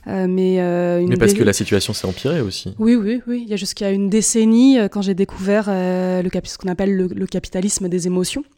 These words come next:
Speaker 1: donc le, l'économie immatérielle. Donc ce que développe très bien, euh, Noémie et Hervé, hein, la question, euh, sensorielle en fait, comme ce que disait Hervé tout de suite, euh, la formulation est intéressante parce que ça renvoie le, à l'auto-entrepreneur de soi, euh,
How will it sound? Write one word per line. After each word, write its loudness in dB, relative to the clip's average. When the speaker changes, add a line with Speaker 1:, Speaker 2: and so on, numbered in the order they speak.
Speaker 1:
donc -8
le, -6
l'économie -2
immatérielle. 0
Donc -8
ce -12
que -6
développe -2
très -8
bien, -2
euh, -2
Noémie 0
et -2
Hervé, 0
hein, 0
la -4
question, -8
euh, -6
sensorielle -2
en -4
fait, -8
comme -8
ce -6
que -12
disait -12
Hervé -4
tout -12
de -12
suite, -6
euh, -6
la -8
formulation 0
est 2
intéressante 0
parce -10
que -8
ça -4
renvoie -2
le, -2
à -2
l'auto-entrepreneur 0
de 0
soi, -2
euh, -4